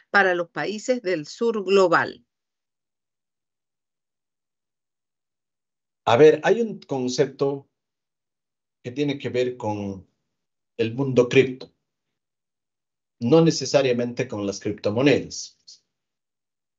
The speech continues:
Speaker 2: que son la, es la cadena de bloques, que es el sustento básico de todo lo que son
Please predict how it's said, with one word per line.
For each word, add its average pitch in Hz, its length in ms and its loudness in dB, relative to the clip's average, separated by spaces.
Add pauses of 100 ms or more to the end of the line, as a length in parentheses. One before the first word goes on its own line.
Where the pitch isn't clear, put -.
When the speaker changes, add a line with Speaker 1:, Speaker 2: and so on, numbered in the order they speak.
(260)
Speaker 2:
que 120 140 0
son 151 260 4
la, - 300 0
es 131 160 0
la 143 180 0
cadena 120 320 0
de 110 120 -2
bloques, - 640 -4 (1000)
que 139 60 -2
es 143 100 -2
el 123 160 -2
sustento 156 600 0
básico 120 460 -2
de 110 140 -4
todo 165 260 0
lo 123 180 0
que 113 120 -4
son 120 340 -4